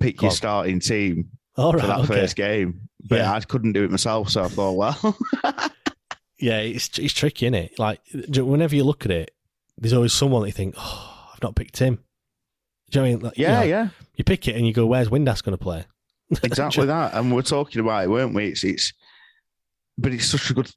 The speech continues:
Speaker 1: place to be in.
Speaker 2: I know, yeah.
Speaker 1: 'Cause we're saying, "Oh, sign these wingers, et cetera," which we might come on to in a bit, but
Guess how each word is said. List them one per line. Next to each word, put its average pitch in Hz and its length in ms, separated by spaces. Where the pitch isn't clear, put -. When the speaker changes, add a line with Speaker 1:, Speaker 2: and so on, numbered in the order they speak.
Speaker 1:
place 120 280
to 110 100
be 147 220
in. 101 160
Speaker 2:
I 101 60
know, 131 180
yeah. 107 140
Speaker 1:
'Cause 131 100
we're 143 80
saying, 139 240
"Oh, 131 140
sign 113 300
these 101 200
wingers, 101 360
et 90 160
cetera," - 380
which - 480
we 101 80
might 87 160
come 87 120
on 85 80
to - 120
in 87 60
a 87 80
bit, 98 260
but 92 300